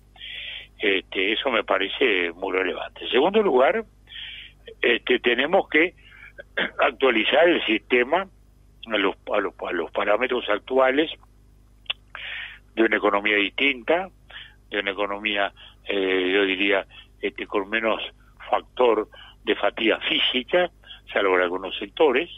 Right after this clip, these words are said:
este, que todavía son muy, muy de ese tipo, pero la mayoría ha disminuido, o sea que la edad,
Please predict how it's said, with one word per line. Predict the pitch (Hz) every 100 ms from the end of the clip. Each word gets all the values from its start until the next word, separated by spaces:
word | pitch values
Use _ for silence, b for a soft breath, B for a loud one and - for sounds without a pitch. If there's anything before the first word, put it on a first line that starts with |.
| - B B B B B
este, | 104 95 - - 95 82 78 - - -
que | 98
todavía | - 92 90 101 95 92 - B B - - -
son | 95 90
muy, | 90 87
muy | 80 87 90 90
de | -
ese | - 92
tipo, | - 147 - 185 -
pero | 98 98
la | 107
mayoría | 113 135 117 107 147 - B B B B
ha | 101 90 85
disminuido, | 85 80 95 123 147 139 135 131
o | 95
sea | 104
que | 92 107 - B B B
la | 101 95
edad, | 101 107 123 127